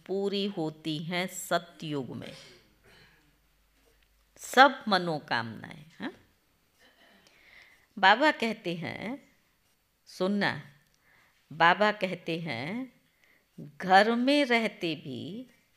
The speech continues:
यदि पूरा योग लगाएं तो यहाँ वालों से ऊंच पद पा सकते। समझा? चैलेंज स्वीकार करो। घर में रहते भी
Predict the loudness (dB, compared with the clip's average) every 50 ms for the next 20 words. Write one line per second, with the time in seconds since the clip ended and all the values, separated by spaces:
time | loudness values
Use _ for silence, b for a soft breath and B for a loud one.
0 | _ _ _ _ _ _ b b b b b b b b -14 -12 -6 0 2 4
1 | 4 4 2 0 -4 -2 -2 -4 -6 -8 -16 _ _ -4 -4 -2 -2 0 2 4
2 | 4 4 4 2 0 0 0 2 2 2 0 -2 -4 -2 -2 -2 -2 0 0 0
3 | 0 0 0 -2 -6 -10 -12 -16 -18 -20 _ _ _ _ _ _ _ _ _ _
4 | b b b b b b _ _ -6 -4 -4 -4 -4 -4 -2 2 2 2 2 2
5 | 2 2 2 2 2 2 2 2 2 0 -2 -6 -6 -6 -8 -10 -10 -8 -8 -8
6 | -8 -10 -12 -16 -18 -20 _ _ _ _ -20 -20 -20 -20 -20 -20 -20 -14 -6 -2
7 | 0 0 2 2 0 -2 -4 -8 -12 -10 -2 4 4 4 4 4 -2 -8 -6 -6
8 | -6 -6 -6 -8 -14 -18 -18 -20 _ _ _ _ -20 _ _ _ _ _ _ _
9 | _ _ _ _ _ _ _ -20 B B B B B B B B B B _ _
10 | -20 -20 -14 -12 -10 -10 -10 -8 -8 -8 -8 -10 -14 -20 -20 -20 -20 _ -20 -16
11 | -6 0 2 2 2 2 0 -2 -2 -6 -4 -4 -4 -4 0 4 4 4 4 2
12 | -2 -4 -4 -4 -4 -8 -14 -16 _ _ _ _ _ _ _ _ b b b b
13 | b b b _ -20 -16 -4 4 8 8 8 8 8 4 2 4 4 4 4 4
14 | 2 2 0 -6 -6 -8 -8 -6 -8 -10 -10 -10 -10 -12 -12 -10 -8 -6 -6 -6
15 | -8 -10